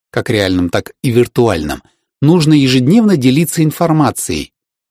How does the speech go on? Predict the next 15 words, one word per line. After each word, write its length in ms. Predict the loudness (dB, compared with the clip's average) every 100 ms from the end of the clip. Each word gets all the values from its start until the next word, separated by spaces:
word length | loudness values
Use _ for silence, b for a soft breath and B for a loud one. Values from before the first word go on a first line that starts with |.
| _ _ -4
по 80 | 0
мере 240 | 0 0
её 240 | 0 -2
поступления 760 | -2 -4 -4 -2 2 4 2 -2 -2
и 100 | -4
с 100 | -2
привязкой 520 | -2 0 0 0 -4
ко 140 | -2
времени 480 | -2 0 2 2 0 -4
и 100 | -8
пространству. 880 | -4 -6 -4 -4 -4 -6 -10 -12 -12 _ _ _ _ _ _ _ _ -6
Отсюда 460 | -4 -2 0 2
и 300 | 2 0 -4 0
императив 580 | 0 2 2 2 0 -2
действия 520 | 0 0 0 0 -2